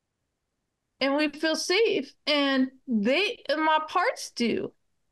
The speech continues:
I don't know who that other person is, right? They're getting whatever, you know? I don't know. So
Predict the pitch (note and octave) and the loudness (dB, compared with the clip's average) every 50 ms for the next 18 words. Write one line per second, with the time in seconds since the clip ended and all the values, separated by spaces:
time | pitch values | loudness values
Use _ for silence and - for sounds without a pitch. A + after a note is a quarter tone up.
0 | _ _ _ _ _ _ _ _ - - - F#5 F5+ E5 A#4 E4 C4 B3 A#3+ B3 | _ _ _ _ _ _ _ _ -12 -8 0 0 2 2 4 2 2 2 2 2
1 | C4 B3+ A3 A3+ A3 - - - A3 G#3+ G#3 G#3+ - A#3 A3+ A3+ - A3 G#3 G#3+ | 2 2 2 2 0 0 0 0 0 0 0 -2 -2 -2 -2 0 0 0 2 2
2 | A#3 F4+ A4+ - - - _ _ _ _ _ _ _ _ _ _ _ _ _ _ | 2 2 2 0 -4 -14 _ _ _ _ _ _ _ _ _ _ _ _ _ _
3 | _ _ _ _ _ _ _ - C#4 C#4+ F#4+ G#4+ B4 A#4 - - _ _ _ _ | _ _ _ _ _ _ _ -6 -2 0 2 2 0 0 -4 -18 _ _ _ _
4 | _ _ _ _ _ _ _ _ _ _ _ _ _ _ _ _ _ _ _ _ | _ _ _ _ _ _ _ _ _ _ _ _ _ _ _ _ _ _ _ _
5 | _ _ _ _ _ _ _ _ _ _ _ _ - A3 B3+ D#4 F#4+ G#4+ G#4+ G#4+ | _ _ _ _ _ _ _ _ _ _ _ _ -2 0 0 2 2 2 2 2
6 | - C#4+ D4+ C#4+ B3 A#3+ B3+ C#4+ F4 F4+ D#4+ E4 E4 E4 D4+ B3 A3 G#3 A#3 - | 2 2 2 2 2 2 2 2 2 2 2 2 2 2 2 2 0 -2 -4 -12
7 | _ _ _ _ _ _ _ _ _ _ _ _ _ _ _ _ _ _ _ _ | _ _ _ _ _ _ _ _ _ _ _ _ _ _ _ _ _ _ _ _
8 | _ _ _ _ _ _ _ _ _ _ _ _ _ _ _ _ _ _ _ _ | _ _ _ _ _ _ _ _ _ _ _ _ _ _ _ _ _ _ _ _
9 | _ - B3+ B3 A#3+ A#3 A#3 B3+ D4 E4 D#4+ - _ _ _ _ _ _ _ _ | _ -2 0 2 2 2 2 2 0 0 -2 -6 _ _ _ _ _ _ _ _
10 | _ _ _ _ _ _ _ _ _ _ _ _ - - D4+ F4 G4 G#4 A#4 C#5+ | _ _ _ _ _ _ _ _ _ _ _ _ -2 0 2 2 2 2 2 2
11 | C#5 G4+ - - - _ _ _ _ _ _ _ _ _ _ _ _ _ _ _ | 2 2 0 -2 -6 _ _ _ _ _ _ _ _ _ _ _ _ _ _ _
12 | - - - D#4+ D4+ D4 C#4 - - | -4 -2 0 2 2 2 0 -2 -4